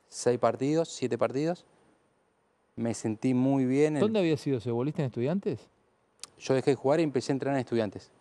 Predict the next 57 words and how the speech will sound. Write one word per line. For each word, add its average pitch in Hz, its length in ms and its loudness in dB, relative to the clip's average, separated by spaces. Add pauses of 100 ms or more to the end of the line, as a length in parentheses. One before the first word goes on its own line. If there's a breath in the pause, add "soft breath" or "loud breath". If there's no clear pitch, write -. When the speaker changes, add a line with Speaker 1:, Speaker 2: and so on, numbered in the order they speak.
(140)
Speaker 1:
El 113 100 -6
Speaker 2:
Sí. 110 140 0
Speaker 1:
club 127 180 4
me 131 80 4
abri-, 120 240 0
me, 113 300 -2
me 110 160 -2
abrió 120 160 4
las 120 100 2
Speaker 2:
¿Y 160 40 0
Speaker 1:
puertas 139 180 4
Speaker 2:
las 123 80 0
seis, 120 160 4
Speaker 1:
para 107 80 2
Speaker 2:
y 139 40 -2
los 139 160 0
seis 165 160 0
partidos 160 360 0
dónde 156 120 -2
los 127 100 -2
jugaste? 113 360 -2
Speaker 1:
En 107 420 0
Creta, 110 300 4
en 107 80 -2
Ofi 117 220 0
de 107 80 -2
Creta. 101 180 -2 (380)
Speaker 2:
Ah, 135 40 2
volviste 135 280 2
Speaker 1:
Sí. 127 60 6
Speaker 2:
a 113 40 0
jugar 151 160 0
seis 147 180 -2
partidos 127 380 -2
allá. 143 140 0
Speaker 1:
Volví 110 240 0
a 120 120 4
Grecia 147 460 0 (840 soft breath)
y, 113 1000 -2 (960)
y 131 100 -2
me 117 140 2
tocó, 120 240 2
el, 151 180 2
eh, 113 420 -2 (160)
va, 110 220 2 (100)
voy 127 180 2
a 135 60 4
jugar 131 340 2
a 127 60 2
cancha 135 280 0
de 127 60 4
Olympiacos 123 600 0 (960)
con 110 300 -4
el 107 80 -2
Ofi 127 200 0
de 127 80 0
Creta. 151 360 0